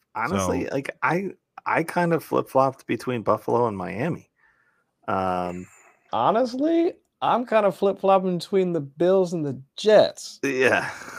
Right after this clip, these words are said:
Speaker 2: Yeah,
Speaker 1: <laughs> I,
Speaker 2: that
Speaker 1: I,
Speaker 2: was the one. I
Speaker 1: like,
Speaker 2: think Bills and the Jets for me, not
Speaker 1: this,
Speaker 2: Bills
Speaker 1: this
Speaker 2: and Miami.
Speaker 1: week one game is gonna be awesome
Speaker 3: 'Cause this
Speaker 1: for, for
Speaker 3: Jets
Speaker 1: those two.
Speaker 3: defense
Speaker 2: Is legit.
Speaker 3: they could be a
Speaker 1: Yeah.
Speaker 3: problem.
Speaker 1: They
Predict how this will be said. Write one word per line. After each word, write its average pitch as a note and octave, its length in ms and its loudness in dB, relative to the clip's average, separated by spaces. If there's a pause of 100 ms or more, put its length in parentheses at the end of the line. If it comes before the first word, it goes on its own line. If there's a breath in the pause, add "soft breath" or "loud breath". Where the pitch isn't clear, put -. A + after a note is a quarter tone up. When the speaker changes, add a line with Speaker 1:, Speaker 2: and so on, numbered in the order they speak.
(120)
Speaker 2:
Yeah, A2 320 4
Speaker 1:
<laughs> - 0 -
I, G#2+ 40 4
Speaker 2:
that A#2+ 160 8
Speaker 1:
I, - 40 2
Speaker 2:
was C#3+ 200 4
the A#2 140 4
one. G2+ 300 2
I F#2+ 80 -2
Speaker 1:
like, A#2+ 160 4
Speaker 2:
think G2 80 -6
Bills G#2+ 240 2
and F#2+ 120 -4
the F#2 80 -4
Jets F2+ 400 -6
for F#2 120 -10
me, F2 200 -6
not E2+ 60 -6
Speaker 1:
this, C#3 160 2
Speaker 2:
Bills E2+ 220 -6
Speaker 1:
this A#2+ 240 2
Speaker 2:
and D#2+ 40 -10
Miami. F#2 400 -10
Speaker 1:
week C#3+ 220 -2
one B2+ 260 2
game G2 360 0
is E2 140 -6
gonna F2+ 220 -6
be F2 380 -10 (600)
awesome F2+ 340 -2 (280)
Speaker 3:
'Cause B2 140 -4
this F#3+ 140 2
Speaker 1:
for, - 60 -2
for - 60 -8
Speaker 3:
Jets G#3 240 2
Speaker 1:
those E2+ 120 -2
two. F#3+ 40 2
Speaker 3:
defense A#3+ 800 -4 (300)
Speaker 2:
Is F2+ 220 -10
legit. F2 600 -6 (140)
Speaker 3:
they F3+ 240 0
could A3 180 -2
be B3+ 120 0
a A#3+ 60 6
Speaker 1:
Yeah. A#3+ 120 -10
Speaker 3:
problem. C#3 640 4 (380)
Speaker 1:
They G2+ 580 0